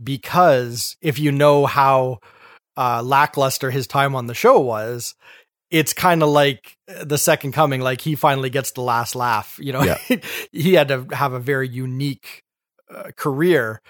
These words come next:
Speaker 1: to get him to the point where now he is relevant and he's on top and he's got some truly classic shows under his belt. Now,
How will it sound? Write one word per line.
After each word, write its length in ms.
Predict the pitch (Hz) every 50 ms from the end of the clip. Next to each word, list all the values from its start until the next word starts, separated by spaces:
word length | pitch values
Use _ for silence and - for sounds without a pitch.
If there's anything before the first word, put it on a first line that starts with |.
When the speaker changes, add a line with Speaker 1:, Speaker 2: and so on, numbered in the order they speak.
| _ _ -
Speaker 1:
to 80 | - 160
get 220 | 139 156 151 151
him 100 | 143 135
to 80 | 131 131
the 80 | 131
point 240 | 120 - 151 143 143
where 120 | 135 135 139
now 220 | 143 139 139 139
he 180 | 131 110 143 135
is 240 | 131 123 107 - -
relevant 500 | 147 135 139 139 143 139 120 135 135 123
and 100 | 131 127
he's 180 | 135 143 127
on 160 | 139 131 127
top 280 | 123 - 139 135 131 -
and 100 | 135 131
he's 200 | 123 131 123 117
got 340 | 117 135 131 123 120 - - - -
some 280 | - - 135 131 123 - - - - - 110 - _ _ - 160 180 - 180 165
truly 340 | - - 175 170 151 139 123
classic 500 | - - 147 143 143 139 - - 143 -
shows 480 | - - - 156 156 160 151 135 113
under 240 | 135 135 135 131 127
his 120 | 123 117
belt. 440 | 107 110 147 160 147 113 104 - _ _ _ - - - - _ _ _ - -
Now, 680 | 165 143 156 160 165 170 165 156 139 131 127 127 131